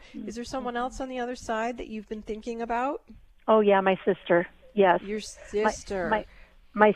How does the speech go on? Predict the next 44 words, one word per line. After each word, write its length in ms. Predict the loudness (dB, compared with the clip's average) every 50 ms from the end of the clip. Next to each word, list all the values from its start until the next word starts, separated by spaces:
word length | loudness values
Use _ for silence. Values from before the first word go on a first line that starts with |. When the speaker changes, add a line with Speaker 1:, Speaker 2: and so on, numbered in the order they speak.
| 2
Speaker 1:
sister, 520 | 0 -2 -2 -2 -2 0 2 2 2 0 -4 -18 -20 -8 _ 6
uh, 160 | 6 6 6
passed 280 | 4 2 -2 -2 2 2
away 120 | 4 4
of 80 | 4 4
ovarian 400 | 2 4 4 4 4 4 2 0
cancer 400 | 0 0 0 0 -2 -4 -6 -6
in 80 | -6
two 140 | -4 -10 2
thousand 280 | 2 2 2 2 -2 -2
fourteen, 540 | 2 0 0 0 0 -2 0 0 0 -2 -4 -10 -18 -20 -20 -14 _
and 320 | 6 10 10 10 8 8 4 6
I 200 | 8 8 8 8
think 220 | 4 -4 -10 -10 -14 -18 _ _ _ _
that 240 | 4 6 6 6 6
was 160 | 4 4 2 2 -2
the 80 | -2 0
beginning 440 | 0 0 2 0 0 0 0 -2
of 120 | -2 -2 _
the 140 | -2 0 2
end 160 | 2 0 0 -2 -2
for 80 | 0
my 120 | 2 2 2
mother. 380 | 4 4 4 2 0 0 -4 _ _ _ -20 _ _ _ _ _ _ _ _ -20 -20 -20 _ -20 _ _ -20 -20 _ -20 -20 -20 _ _ -20 -20 _ -18
Speaker 2:
Yeah, 800 | -14 -12 -10 -8 -6 -6 -4 -4 -4 -4 -4 -4 -6 -6 -8 -8
um, 300 | -8 -8 -8 -10 -10 -12
it's 200 | -12 -14 -14 -14
very, 260 | -8 -6 -4 -4 -4
very 220 | -4 -4 -4 -6 -6
hard 320 | -6 -8 -8 -10 -10 _
to 100 | -14 -14
lose 260 | -12 -12 -12 -12 -14
a 60 | -16 -16
child. 640 | -12 -12 -10 -10 -10 -10 -12 -12 -14 -14 -16 -18 _ -20 -20 -20 -20 _ _ 0
Uh, 40 | 0
Speaker 1:
Mm-hmm. 340 | 0 0 0 -2 0 0 0
Speaker 2:
so 260 | -2 -2 -2 -2 -2
again, 380 | -2 -2 -2 -2 -2 -2 -4 -6
your 100 | -10 -8
mom's 340 | -4 -4 -4 -4 -6 -10 -12
saying 280 | -10 -10 -10 -10 -10 -10
you're 180 | -10 -10 -10
very 320 | -8 -8 -6 -6 -6 -6 -6
accurate. 640 | -6 -8 -8 -8 -12 -14 -14 -10 -8 -8 -8 -8